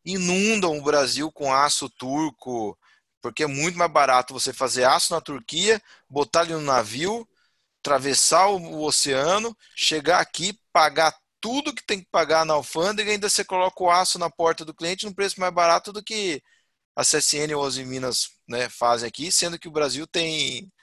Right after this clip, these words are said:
tem minério de ferro com sobra, né? Tudo por conta da burocracia e do câmbio. O que que tem acontecido nos últimos anos? Essas três barreiras estão caindo.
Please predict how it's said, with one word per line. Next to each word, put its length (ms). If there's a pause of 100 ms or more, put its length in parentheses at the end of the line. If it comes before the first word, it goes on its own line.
(540)
tem 560
minério 320
de 80
ferro 680 (160)
com 120
sobra, 420
né? 100 (160)
Tudo 200
por 80
conta 360 (460)
da 100
burocracia 800 (720)
e 240 (160)
do 180
câmbio. 400 (760)
O 120
que 160
que 160
tem 280
acontecido 600
nos 200
últimos 420
anos? 380 (500)
Essas 840
três 360
barreiras 680
estão 340
caindo. 640